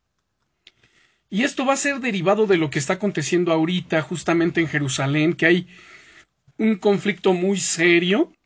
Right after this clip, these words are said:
con los palestinos, con este grupo terrorista Hamas, que están bombardeando Jerusalén. Y bueno, pues, en el Salmo ciento veintidós, versículos seis al nueve,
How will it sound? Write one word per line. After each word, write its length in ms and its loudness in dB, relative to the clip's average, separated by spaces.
con 160 2
los 140 0
palestinos, 880 2
con 480 2
este 560 2
grupo 280 -2
terrorista 640 -2
Hamas, 560 -2
que 80 -8
están 220 0
bombardeando 880 2
Jerusalén. 760 -2
Y 80 -2
bueno, 300 4
pues, 380 -4
en 120 2
el 120 0
Salmo 480 2
ciento 680 -2
veintidós, 920 0
versículos 760 0
seis 680 0
al 260 4
nueve, 520 4